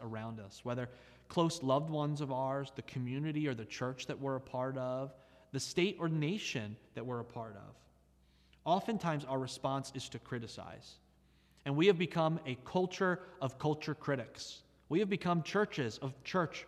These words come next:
critics. And we very easily will come and criticize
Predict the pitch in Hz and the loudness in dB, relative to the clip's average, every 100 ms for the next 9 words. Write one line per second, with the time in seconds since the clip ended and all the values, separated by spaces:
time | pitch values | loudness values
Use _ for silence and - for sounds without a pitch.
0 | - - 156 143 107 - - - - - | -16 -4 0 0 -2 -12 -14 -16 -20 -20
1 | - - 165 160 135 147 180 233 160 151 | -20 -4 2 4 4 4 4 2 2 2
2 | 139 127 123 127 131 139 135 123 120 160 | 2 2 0 0 0 0 2 0 -2 0
3 | 160 160 143 139 135 | 0 0 0 0 -2